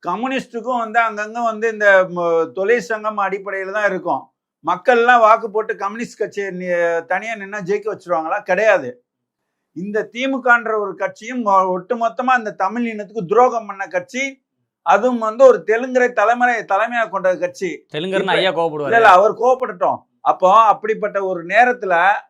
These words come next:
Speaker 1: நம்ம எப்பயுமே வந்து இருக்கிறவங்கள விட்டுறக்கூடாது, இருக்கிறவங்கள அப்படியே அரவணைச்சு அப்படியே போயிட்டு அப்படியே அடைஞ்சிட்டு வந்துடணும் அப்படின்ற நோக்கம் இவர்களுக்கு மண்டைக்குள்ள இருக்கும். ஆனா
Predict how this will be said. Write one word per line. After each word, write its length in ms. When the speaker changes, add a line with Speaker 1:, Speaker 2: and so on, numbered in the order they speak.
Speaker 1:
நம்ம 260
எப்பயுமே 640
வந்து 260
இருக்கிறவங்கள 720
விட்டுறக்கூடாது, 720
இருக்கிறவங்கள 600
அப்படியே 340
அரவணைச்சு 500
அப்படியே 340
போயிட்டு 340
அப்படியே 280
அடைஞ்சிட்டு 420
வந்துடணும் 400
அப்படின்ற 580
நோக்கம் 720
இவர்களுக்கு 680
மண்டைக்குள்ள 340
இருக்கும். 500
ஆனா 220